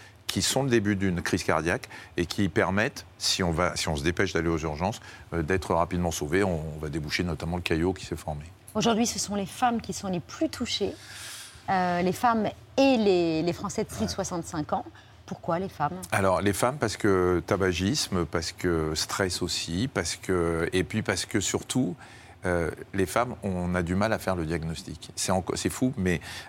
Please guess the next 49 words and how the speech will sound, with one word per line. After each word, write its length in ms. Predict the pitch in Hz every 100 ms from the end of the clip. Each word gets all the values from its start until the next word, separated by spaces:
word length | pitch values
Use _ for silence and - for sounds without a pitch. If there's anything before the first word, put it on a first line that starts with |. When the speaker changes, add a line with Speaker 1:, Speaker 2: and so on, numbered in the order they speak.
| -
Speaker 1:
euh, 300 | 90 82 80 -
une 160 | 101
femme 320 | 92 131 127
qui 160 | 101 98
a 60 | 90
une 120 | 87
douleur 440 | 104 104 101 87
dans 100 | 87
la 120 | 101
poitrine, 640 | 95 98 87 - 95 82 73 - - -
euh, 460 | 87 85 82 80 78 -
eh 100 | -
ben, 140 | 87
on 80 | 101
va 160 | 92 90
pas 280 | - -
penser 340 | 147 127 120 107
tout 140 | -
de 60 | 101
suite 260 | - 113
à 120 | 104 90
la 80 | 87
crise 220 | - 92
cardiaque, 440 | 98 85 95 139
alors 220 | 92 85
qu'un 180 | - 90
homme, 160 | 104 113
on 60 |
va 160 | 90 87 -
immédiatement 600 | 117 104 90 87 - 95
y 60 | 85
penser. 320 | 90 85 90
Donc, 200 | 87 101
il 40 |
y 20 | 113
a, 60 | 92
il 60 | 104
y 40 |
a 40 |
surtout 440 | 104 135 117 139 - - - -
des 100 | 92
retards 500 | 85 120 120 135 107
au 60 |
diagnostic, 720 | 87 90 82 82 - 98 -
euh, 260 | 85 76 78
chez, 380 | 76 85 78 78
chez 140 | -
les 60 | 85
femmes, 160 | -